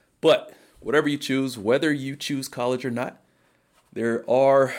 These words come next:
like I said, we're in a period in time in the world where there are tremendous opportunities. Um, there is a wealth of opportunities regardless of if you have a college degree or not. And so really, uh,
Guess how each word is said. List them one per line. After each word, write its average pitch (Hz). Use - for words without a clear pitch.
like 101
I -
said, 92
we're 98
in 98
a 95
period 165
in 151
time 131
in 120
the 113
world 107
where 92
there 87
are 80
tremendous 120
opportunities. -
Um, 90
there 92
is 82
a -
wealth 95
of -
opportunities 104
regardless 95
of 95
if 95
you 95
have 90
a 87
college 92
degree -
or -
not. 90
And 85
so 92
really, 123
uh, 104